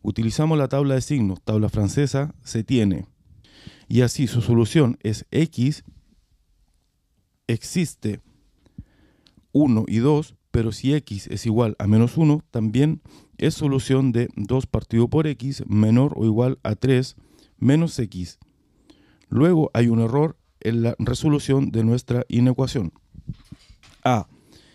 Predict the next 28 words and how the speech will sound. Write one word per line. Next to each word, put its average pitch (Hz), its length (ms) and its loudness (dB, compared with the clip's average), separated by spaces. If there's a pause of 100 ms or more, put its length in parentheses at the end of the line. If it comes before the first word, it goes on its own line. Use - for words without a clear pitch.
(160)
¿En 120 140 0
qué - 200 -4
parte 160 320 -2
de 139 100 2
la 131 80 0
resolución 117 680 -2 (200)
se - 180 -4
ha 117 80 0
producido 107 460 -2
el 110 80 0
error? 143 280 -2 (280)
B. 135 340 -2 (200)
¿Cuál 160 200 -4
sería 120 380 -2
la 110 80 -2
solución 101 400 -4
correcta? 131 540 -6 (4000)
¿En 120 120 -4
qué 180 160 -4
parte - 280 -4
de 160 80 0
la 123 200 -2
resolución 117 720 -2
se 123 120 -6
ha 117 60 -4
producido 110 380 0
el 110 80 4
error? 139 320 2